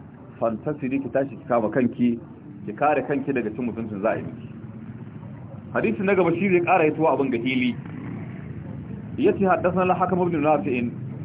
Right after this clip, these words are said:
qala akhbarana Shu'aib ibn Abi Hamza an, an az-Zuhri qala, akhbarani Muhammad ibn Abdurrahman ibn al-Harith ibn Hisham anna Aisha qalat,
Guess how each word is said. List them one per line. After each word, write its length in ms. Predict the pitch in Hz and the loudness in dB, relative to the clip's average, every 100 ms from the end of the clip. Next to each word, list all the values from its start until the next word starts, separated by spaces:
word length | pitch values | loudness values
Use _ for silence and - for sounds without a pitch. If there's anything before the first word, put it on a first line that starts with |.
| - - | -8 0
qala 320 | 160 185 160 | 4 6 6
akhbarana 480 | 147 143 185 170 156 | 2 4 4 6 4
Shu'aib 540 | 151 143 147 127 131 131 - - - - | 4 2 2 2 0 -2 -8 -10 -6 2
ibn 180 | 190 180 | 4 6
Abi 280 | 151 139 139 | 4 4 4
Hamza 540 | 160 151 127 131 135 | 4 2 4 4 4
an, 240 | 151 180 170 | 2 2 0
an 300 | 156 - 180 165 | 0 2 2 2
az-Zuhri 560 | 135 175 147 139 117 | 2 4 6 4 4
qala, 380 | 143 147 117 - - - - - - - - - - | 6 6 4 0 -6 -12 -12 -12 -12 -12 -12 -12 -2
akhbarani 500 | 131 - 185 190 170 | 0 4 4 6 4
Muhammad 400 | 160 151 156 143 | 4 2 2 4
ibn 140 | 165 156 | 4 4
Abdurrahman 760 | 135 120 131 127 143 147 139 | 2 4 4 6 6 6 4
ibn 240 | 135 143 127 | 0 2 2
al-Harith 480 | 131 135 127 123 135 | 4 6 6 4 0
ibn 180 | 143 | 0
Hisham 560 | 135 127 117 143 131 127 - - - - - - - - | 2 0 4 4 4 2 -4 -12 -14 -14 -14 -14 -6 2
anna 300 | 151 165 147 | 2 4 2
Aisha 380 | 131 135 135 127 | 4 2 2 2
qalat, 360 | 131 127 131 | 4 6 6